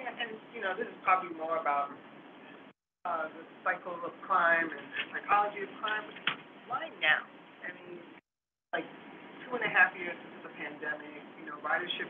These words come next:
is, was steadily coming back. I know you have, like, different levels. You have, like, you know, the homeless, and they're reacting to various changes. And then you might have, like, some kids and groups and, you know,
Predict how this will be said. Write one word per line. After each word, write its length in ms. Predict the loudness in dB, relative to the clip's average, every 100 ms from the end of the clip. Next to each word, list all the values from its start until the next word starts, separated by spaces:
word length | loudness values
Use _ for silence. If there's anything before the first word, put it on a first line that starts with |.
| -6
is, 140 | -8 -8 -12
was 80 | -12 -2
steadily 320 | -2 -2 -6 -4
coming 280 | -4 -4 -6 -4
back. 320 | 2 4 4 2 -16 -10
I 80 | -6
know 140 | 2 2
you 180 | 4 0
have, 140 | 0
like, 100 | -4 -6
different 320 | -10 -8 -2
levels. 300 | 0 0 -4 -10
You 80 | 0
have, 160 | 0 0
like, 140 | -8 -10 -18 -20 -20 -20 -16
you 80 | -4
know, 100 | -2
the 120 | 0
homeless, 480 | 0 0 0 -2 -2 -8
and 100 | -12 -12 -4
they're 160 | 0 0
reacting 380 | 4 4 4 -14 -14
to 40 | -6
various 240 | -4 -4 -8
changes. 420 | -10 -10 -10 -8 -10 -12 -16 -12
And 60 | -2
then 80 | -2 0
you 60 | 4
might 160 | 6
have, 160 | 6 2 0
like, 140 | -6 -10 -14 -14
some 100 | -12 -6
kids 280 | -2 -2 -4 -10
and 100 | -12 -10
groups 340 | -12 -12 -14 -14
and, 120 | -14 -14 -18
you 200 | -20 -6
know, 80 | -4